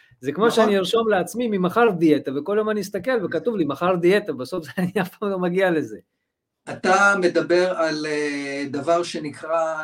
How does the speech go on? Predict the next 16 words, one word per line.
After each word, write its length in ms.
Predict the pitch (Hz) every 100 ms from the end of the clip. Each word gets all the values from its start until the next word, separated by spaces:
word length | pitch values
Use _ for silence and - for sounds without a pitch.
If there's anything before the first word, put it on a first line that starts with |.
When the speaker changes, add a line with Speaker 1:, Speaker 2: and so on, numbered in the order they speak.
| 147
Speaker 2:
נחישות, 600 | 143 143 - 190 220 - - _ _ _ _ _ _ _ _ _ _ 120
והתמדה, 1120 | 123 117 143 139 139 - 147 143 131 160 214 - _ _ _ _ _ _ _ - - 127
ועבודה 720 | 117 143 143 151 160 147 170
עצמית, 580 | 165 - 170 190 233 - - _ _ _ _ _ - -
וזה 440 | 127 160 160 254 269
משהו 320 | 262 247 262
שבאמת, 760 | 233 220 202 202 226 240 233 220
אה, 500 | 208 196 185 185 180
חלק 300 | - 233 233
גדול 300 | 196 202 202
ממ-, 460 | 196 185 180 170
מאיתנו, 680 | 160 160 160 190 185 180 165 147
אה, 460 | 143 135 135 135 131
לוקים 440 | 143 - 196 196
בו 360 | 165 143 131 117
בחסר. 560 | - 135 - 190 208